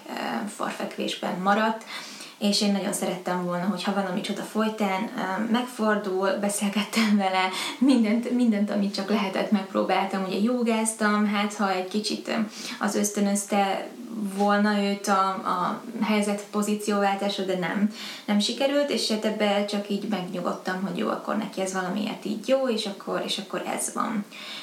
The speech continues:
És ezért nagyon sokat kellett magammal beszélgetni, hogy ezt így elfogadjam, hogy oké, hát hogyha ő farfekvéses, akkor nagy eséllyel nem lesz lehetőségem, ö, hüvely úton szülni.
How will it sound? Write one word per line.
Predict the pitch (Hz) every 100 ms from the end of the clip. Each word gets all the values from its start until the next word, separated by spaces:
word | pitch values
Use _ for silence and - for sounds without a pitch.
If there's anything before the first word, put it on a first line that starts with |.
| - - - - - -
És | 262
ezért | 285 285 277 277
nagyon | 247 202 196 226 -
sokat | - 233 208
kellett | - 202 202
magammal | 208 190 185 -
beszélgetni, | 220 339 233 226 233
hogy | 247 220
ezt | 240
így | 233
elfogadjam, | 277 262 202 202 208 214
hogy | 202 -
oké, | 226 - 302 302
hát | 226 208
hogyha | 202 214 202
ő |
farfekvéses, | 202 226 - - 190 208 202
akkor | 226 226
nagy | 214 202
eséllyel | 180 185 180 180
nem | 175 175 -
lesz | 165 -
lehetőségem, | - - - - - 185 - 220 202 - - - -
ö, |
hüvely | 196 190 202 185 175
úton | 170 - - -
szülni. | - 208 - -